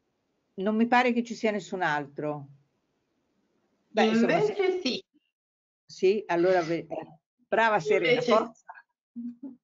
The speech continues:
Speaker 2: Invece sì, perché ci tengo, visto che abbiamo due riflessioni in realtà che mi fa piacere condividere. Una è di Eugenia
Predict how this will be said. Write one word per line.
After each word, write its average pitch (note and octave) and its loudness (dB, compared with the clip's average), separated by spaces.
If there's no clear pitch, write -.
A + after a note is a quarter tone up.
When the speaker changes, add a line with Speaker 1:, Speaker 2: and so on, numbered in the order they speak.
Speaker 2:
Invece G#3+ 2
sì, F#3+ -4
perché F3+ 0
ci G3+ -4
tengo, F3+ 0
visto F3 -8
che F#3+ -6
abbiamo F3+ 0
due A#3+ 0
riflessioni G3+ 0
in E3 0
realtà E3+ 0
che E3 -2
mi E3+ -8
fa E3+ -8
piacere E3+ -6
condividere. F3+ -2
Una F#3 2
è E3 -6
di F3 -12
Eugenia F3 0